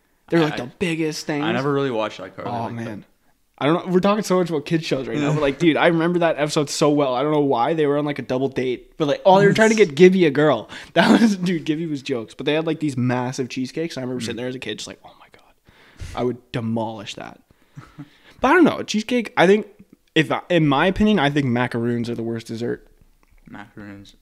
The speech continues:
Speaker 2: aren't they, like, the small kind of
Speaker 1: Like, little, like, they're like the cookies, right?
Speaker 2: Mm.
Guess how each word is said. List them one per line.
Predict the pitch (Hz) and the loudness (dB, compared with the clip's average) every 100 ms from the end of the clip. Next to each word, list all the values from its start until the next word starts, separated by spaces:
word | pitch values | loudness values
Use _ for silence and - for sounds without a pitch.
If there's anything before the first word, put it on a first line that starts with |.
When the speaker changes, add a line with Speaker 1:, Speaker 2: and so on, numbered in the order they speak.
| _ | _
Speaker 2:
aren't | 113 110 | -18 -16
they, | 117 | -16
like, | 120 | -16
the | 120 | -16
small | - - 98 98 104 - | -16 -14 -14 -14 -16 -18
kind | 98 98 | -18 -18
of | 95 | -12
Speaker 1:
Like, | 139 131 | -10 -4
little, | 131 139 | -2 0
like, | 127 113 - - _ _ _ _ - _ _ _ - | -2 -6 -16 -20 _ _ _ _ -20 _ _ _ -10
they're | 131 | -8
like | 131 | -8
the | 117 | -10
cookies, | - 139 127 120 | -12 -12 -12 -14
right? | 113 143 - | -12 -12 -12
Speaker 2:
Mm. | 113 104 | -12 -14